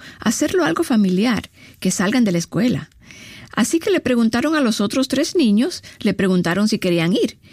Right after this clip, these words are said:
y comenzaron con el de doce años. Le preguntaron, "Talbot, ¿quisieras ir a este paseo?" Y él dijo, "¿A esquiar?"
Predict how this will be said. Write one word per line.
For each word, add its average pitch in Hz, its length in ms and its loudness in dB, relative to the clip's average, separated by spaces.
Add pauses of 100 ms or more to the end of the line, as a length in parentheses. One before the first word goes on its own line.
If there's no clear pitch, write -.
(120)
y 240 120 0
comenzaron 269 460 0
con 294 160 2
el 226 80 2
de 190 100 0
doce 196 280 -2
años. 156 340 0
Le 175 100 0
preguntaron, 208 540 0
"Talbot, 202 500 -2 (300)
¿quisieras 370 460 0
ir 233 120 0
a 254 60 2
este 254 200 -4
paseo?" 220 500 -2 (360)
Y 196 140 0
él 202 120 2
dijo, 190 380 0
"¿A 180 60 0
esquiar?" 156 440 -2